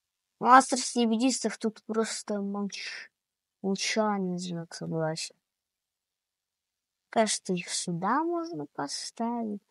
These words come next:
Тут ещё острых сле-, а вот он. Другой острых слебедист. Но он, мне кажется, вот здесь.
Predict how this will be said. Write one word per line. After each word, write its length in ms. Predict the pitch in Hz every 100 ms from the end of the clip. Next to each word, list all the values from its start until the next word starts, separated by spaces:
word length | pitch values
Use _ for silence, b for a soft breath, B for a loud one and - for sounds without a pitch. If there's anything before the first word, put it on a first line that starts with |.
| b b -
Тут 20 | 262
ещё 280 | - 302 247
острых 320 | 214 - 202
сле-, 220 | - 208 220
а 60 |
вот 420 | 202 233 220 180
он. 160 | 160 160 - _ _ _ -
Другой 440 | 220 220 214 190
острых 280 | 139 - -
слебедист. 720 | - 165 170 170 170 165 -
Но 220 | 180 185 233
он, 180 | 269 269
мне 100 | 262 240
кажется, 500 | 240 226 208 - 190
вот 180 | 190 180
здесь. 420 | - - - -